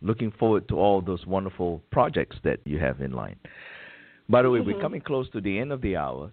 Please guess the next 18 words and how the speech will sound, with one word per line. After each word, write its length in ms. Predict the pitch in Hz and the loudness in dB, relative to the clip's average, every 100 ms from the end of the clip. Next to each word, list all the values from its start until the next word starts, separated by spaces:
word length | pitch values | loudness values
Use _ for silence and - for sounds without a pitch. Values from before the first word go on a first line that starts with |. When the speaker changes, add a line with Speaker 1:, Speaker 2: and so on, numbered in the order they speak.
| - | -4
Speaker 1:
Since 160 | 117 98 | -2 2
our 220 | 104 95 101 - | 2 2 0 0
show 180 | 110 - | 2 4
is 160 | 123 139 | 2 2
about 340 | 101 92 - | 4 2 4
people, 420 | 120 110 - 87 - | 0 2 2 0 2
family, 320 | 95 101 98 | 2 4 4
and 120 | 87 87 | 2 4
living 260 | 92 85 82 | 4 2 4
life, 320 | 90 82 73 - | 6 6 2 -2
would 200 | 90 71 | -4 -2
you 120 | 90 | -2
like 340 | 85 85 87 - | 4 4 4 0
to 80 | - - | -4 2
share 180 | 90 82 | 4 4
a 40 | |
recipe 480 | 80 87 - - 82 - | 4 4 2 -2 -2 2
for 280 | 78 69 | 2 2